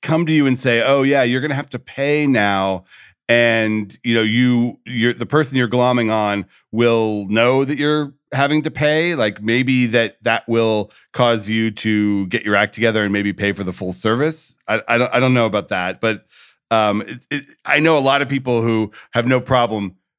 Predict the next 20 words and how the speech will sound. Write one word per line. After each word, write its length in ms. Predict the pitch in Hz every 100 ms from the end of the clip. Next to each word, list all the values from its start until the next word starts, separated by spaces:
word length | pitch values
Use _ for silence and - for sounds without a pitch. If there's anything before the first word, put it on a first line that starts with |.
| _ _ _ _ -
just 320 | 127 113 - _
using 400 | 110 113 113 117
someone's 300 | 104 110 104
password, 640 | - 107 110 143 147 160 - - -
but 100 | 113
are 120 | 120
they 100 | 127
gonna 200 | 135 123
be 240 | 120 113 95
added 480 | 101 117 135 151 - _ _ -
to 100 | 131
that 260 | 120 123 -
pe-, 240 | 123 135 -
to 80 | 120
that 180 | 117
person's 580 | 120 123 117 107 98 - -
kind 160 | 107
of 60 | 87
family 460 | - 95 98 127 135
plan? 440 | 139 151 160